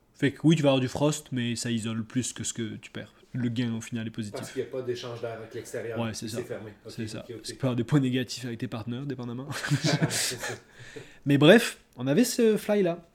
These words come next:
Speaker 1: Puis moi, euh, à l'époque, tu sais, je connaissais, justement, je lisais, quand j'ai appris beaucoup, là, je lisais le livre de Pete Zabrock qui s'appelle Hooking Up, qui est comme, personnellement, c'est le, mon livre de référence pour apprendre l'artif, là. N'importe qui qui veut apprendre l'artif, je conseille deux bouquins, Higher Education de Andy Kirkpatrick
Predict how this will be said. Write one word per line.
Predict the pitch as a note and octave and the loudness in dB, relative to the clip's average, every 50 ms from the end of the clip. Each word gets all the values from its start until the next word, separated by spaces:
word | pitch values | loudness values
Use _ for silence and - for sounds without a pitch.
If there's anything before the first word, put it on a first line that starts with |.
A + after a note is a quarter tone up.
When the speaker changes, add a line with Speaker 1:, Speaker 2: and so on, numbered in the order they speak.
| _ - - _ - | _ -20 -20 _ -8
Speaker 1:
Puis | - C#3 | 0 4
moi, | D3 G#3 C4+ C4+ G3+ | 6 8 8 8 8
euh, | D#3 D3 C#3 C3+ C#3+ C#3+ C#3 | 8 6 6 4 4 4 4
à | C#3+ | 6
l'époque, | C#3+ D3+ D3 A3 A#3+ A#3+ | 4 6 6 6 4 4
tu | - | 4
sais, | G#3+ F#3+ | 0 0
je | - | 4
connaissais, | - D3+ D3 D3 C#3+ - D3+ D3 C#3+ | 4 4 4 4 4 6 8 8 8
justement, | C#3 B2+ - D#3 D3+ F3+ | 6 4 4 4 6 6
je | F3+ C#3 C3+ | 6 4 4
lisais, | C#3+ C#3+ C#3 D3 F#3+ G3+ | 4 4 6 8 6 6
quand | F#3+ D#3+ D3 | 6 4 4
j'ai | B2+ C3+ C3 | 4 4 4
appris | B2+ B2+ - - F3 | 2 2 0 0 2
beaucoup, | D3 C#3 - - F#3+ | 2 2 2 4 4
là, | F#3+ F3+ | 4 4
je | C#3 B2 | 4 2
lisais | C3 A#2+ C3 D3+ | 0 2 4 4
le | D#3 | 6
livre | C#3+ E3 D#3+ C#3 | 6 6 4 4
de | C3+ B2+ | 4 2
Pete | - D3 D3 B2+ | 4 4 2 4
Zabrock | B2+ C3 B2 B2+ C3 D3+ D#3+ | 4 0 2 2 2 2 2
qui | - - - - | -2 -8 -16 -12
s'appelle | - A2 B2 A#2+ G#2+ - | -10 -6 -4 -4 -4 -4
Hooking | C3+ C3 - B2+ A#2 A#2+ | -4 -4 -2 -2 -2 -2
Up, | C3+ D3 - | -2 -4 -8
qui | - - | -12 -12
est | - | -6
comme, | - B2 A#2 A2+ - - - - | -2 -2 -2 -2 -4 -8 -6 2
personnellement, | - D3+ B2+ - D3+ D3 D#3 E3+ | 4 4 6 8 10 10 12 12
c'est | E3 E3 C#3+ | 10 10 10
le, | C3+ C#3 C#3 C#3+ D3 D3 | 10 12 12 12 12 12
mon | C#3+ C#3+ D3+ D#3 | 10 10 12 12
livre | D#3 D#3+ D3 | 12 10 8
de | C#3 C#3 | 8 6
référence | C3+ C3+ - C3+ C3 C#3 C#3+ C#3 - | 4 4 4 4 4 4 4 2 2
pour | B2 C3 | -2 -2
apprendre | B2+ B2 B2+ C#3 C3+ | -2 0 0 0 0
l'artif, | C3 A#2 - - D#3 E3+ - | 0 -2 0 0 0 0 0
là. | E3 D#3+ E3 - - - - - | -2 -4 -4 -6 -18 -18 -6 2
N'importe | C#3 C#3+ C3 D3+ D3 D3 D3 C3+ | 4 6 8 8 8 6 4 0
qui | - - E3+ D3+ | 2 2 0 0
qui | - - B2+ | 2 0 2
veut | B2+ C3+ | 4 4
apprendre | B2 A#2+ A#2+ B2 D3 C#3+ C#3 | 2 2 2 4 4 6 6
l'artif, | C3+ A#2+ - - E3 C#3+ | 4 2 2 0 0 0
je | - | 0
conseille | - B2+ A#2 B2+ B2 | -2 -2 0 0 2
deux | B2+ C3+ | 4 4
bouquins, | C3 B2 A#2 - D3 D3 D#3+ E3 - - - - - - | 4 2 2 2 2 2 2 0 -4 -10 -18 -10 -4 0
Higher | C#3 C#3 C#3 C#3 | 4 4 6 6
Education | C3+ C3 C3 C#3+ C3+ C3 B2+ - E3 E3+ | 6 6 6 6 6 4 4 4 2 4
de | E3+ D#3+ | 4 4
Andy | D3+ D3 D3 C#3+ | 4 4 4 4
Kirkpatrick | - D#3 C#3 - D3 C#3+ - E3+ F#3 F#3 - | 2 2 0 0 0 0 2 2 2 0 -2